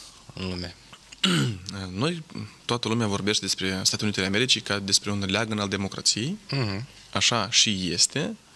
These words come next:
Speaker 2: sub aspectul libertății de exprimare, sub aspectul libertății de manifestare și mai departe. Însă, sub aspect electoral, ei nu sunt tocmai un exemplu, pentru că democrația, la superlativ înseamnă sistem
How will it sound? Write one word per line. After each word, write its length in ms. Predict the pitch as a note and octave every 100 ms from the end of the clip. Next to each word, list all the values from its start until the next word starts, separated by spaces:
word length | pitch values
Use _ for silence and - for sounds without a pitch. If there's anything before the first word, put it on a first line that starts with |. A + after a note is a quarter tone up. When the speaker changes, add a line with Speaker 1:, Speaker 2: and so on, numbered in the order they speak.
| - - -
Speaker 2:
sub 180 | - A#2+
aspectul 500 | A2 - A#2+ - G2
libertății 540 | G2 A#2+ A#2+ A#2 A2+ A#2
de 80 |
exprimare, 520 | A2+ A#2 G#2 G#2+ G#2+ G#2
sub 200 | - G#2+
aspectul 440 | G#2+ - A2+ G#2+
libertății 440 | A2 A2+ A2+ A2
de 80 | A2
manifestare 580 | A2+ A2 A2+ G#2+ - A2
și 120 | G#2
mai 80 | G#2+
departe. 380 | G#2 G#2 A2 A2
Însă, 300 | E3 E3 C3
sub 200 | G#2 G#2+
aspect 360 | A2 - C#3+ -
electoral, 580 | G2 F#2+ F#3+ D#3 B3 A#3 - -
ei 180 | D#3 E3
nu 140 | G#3+
sunt 240 | C4+ - A2
tocmai 300 | G#2+ - G2+
un 60 |
exemplu, 460 | F#2+ F#2 F#2+ G#2+ F#3+
pentru 300 | - C3+ B2
că 400 | - A#2 A2+ A2 - - - -
democrația, 1160 | G#2+ A2 A2+ A2 G#2+ - C3+ A#2+ G2+ F#2+ F#2 - - F#2+ F#2+
la 120 | G2
superlativ 720 | G2 A2+ A2+ G2 F#2 - D3+
înseamnă 440 | B2 - C3+ B2 A2+
sistem 480 | - - B2+ A#2